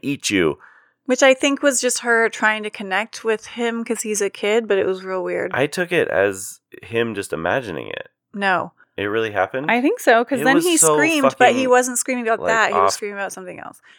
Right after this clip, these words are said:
Speaker 1: It
Speaker 2: Anyway,
Speaker 1: was
Speaker 2: yeah,
Speaker 1: weird.
Speaker 2: it was weird. It didn't fit with anything. And so, anyway, then they're in the car, and she just starts going off about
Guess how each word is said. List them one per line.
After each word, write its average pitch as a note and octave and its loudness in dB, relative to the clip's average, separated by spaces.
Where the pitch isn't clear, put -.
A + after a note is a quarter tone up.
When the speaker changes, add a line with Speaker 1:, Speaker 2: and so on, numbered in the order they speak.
Speaker 1:
It - -2
Speaker 2:
Anyway, D4+ 4
Speaker 1:
was B3 0
Speaker 2:
yeah, D4+ 4
Speaker 1:
weird. C#3+ 2
Speaker 2:
it A3+ 4
was A#3+ 0
weird. G#3+ -2
It G3+ -2
didn't B3+ -2
fit - -4
with A3 -4
anything. F3 -6
And G#3 -6
so, G#3+ 0
anyway, F#3 -2
then G#3+ -2
they're G3+ 0
in G3 -4
the F3 -8
car, F#3 2
and A3 -4
she A#3+ -2
just A#3+ 0
starts B3+ 4
going G#3 0
off A#3 4
about G#3 2